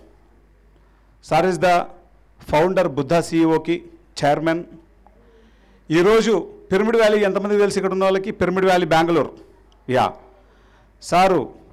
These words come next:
గతంలో మేనేజింగ్ ట్రస్టీగా చేశారు. అక్కడ ఎన్నో డెవలప్‌మెంట్స్ తీసుకొచ్చారు పిరమిడ్ వ్యాలీలో. ఈరోజు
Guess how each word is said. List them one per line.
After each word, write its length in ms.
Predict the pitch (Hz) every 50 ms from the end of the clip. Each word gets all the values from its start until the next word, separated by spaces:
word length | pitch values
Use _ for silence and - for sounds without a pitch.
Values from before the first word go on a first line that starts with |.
| _ _ _ _ - - - - - 120
గతంలో 320 | 147 151 185 175 180 185 185
మేనేజింగ్ 460 | 165 156 151 156 165 156 160 175 165
ట్రస్టీగా 400 | 165 160 147 - - 170 170 175
చేశారు. 580 | 175 156 165 160 - 160 156 160 160 - - - - _ _ _ _ _ _ _ - _ _ - 147
అక్కడ 180 | 147 - 180 180 165 156 151
ఎన్నో 220 | 165 180 202 233 254 254 254
డెవలప్‌మెంట్స్ 500 | 247 233 220 220 196 190 208 196 - -
తీసుకొచ్చారు 460 | 185 175 - - 180 175 - 175 170 175 170
పిరమిడ్ 260 | 165 151 156 165 165 160
వ్యాలీలో. 260 | 165 156 160 160 165 156
ఈరోజు 260 | 156 170 196 208 196